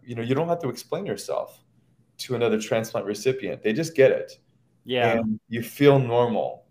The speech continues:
Speaker 1: And that sense of normalcy is such a precious thing. I think that's, you know, over-, overriding, that's the, every games I show up, I just feel normal. And
Speaker 2: Yeah.
Speaker 1: ironically, I almost never talk about my transplants, and neither do they. Now, if they want to,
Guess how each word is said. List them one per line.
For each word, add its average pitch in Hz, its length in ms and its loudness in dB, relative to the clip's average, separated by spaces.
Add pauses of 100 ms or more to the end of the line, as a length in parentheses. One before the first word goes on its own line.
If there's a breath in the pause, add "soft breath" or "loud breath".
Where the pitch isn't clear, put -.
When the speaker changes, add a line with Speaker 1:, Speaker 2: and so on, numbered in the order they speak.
Speaker 1:
And 107 220 -4
that 131 440 6
sense 139 360 -6
of 135 140 -4
normalcy 120 580 -2
is 101 260 -2
such 120 260 0
a 113 80 -2
precious 104 880 -4 (800)
thing. 101 460 -2 (100)
I 95 180 -2
think 139 260 -6
that's, 123 380 4
you 113 120 -10
know, 110 140 0
over-, 135 500 6
overriding, 123 720 4
that's 104 240 -4
the, 98 160 -12
every 127 240 2
games 117 300 -4
I 113 100 2
show 104 320 -2
up, 110 160 2
I 104 100 0
just 117 380 -6
feel 113 140 -2
normal. 95 520 -6 (840)
And 110 240 2
Speaker 2:
Yeah. 107 200 -2
Speaker 1:
ironically, 127 540 4
I 110 220 0
almost 120 420 0
never 135 200 2
talk 101 280 0
about 101 200 -2
my 101 120 -4
transplants, 98 720 -8
and 104 180 -10
neither 120 320 -2
do 110 140 -8
they. 120 320 4
Now, - 120 0
if - 80 0
they 120 80 0
want 202 280 0
to, 113 320 -2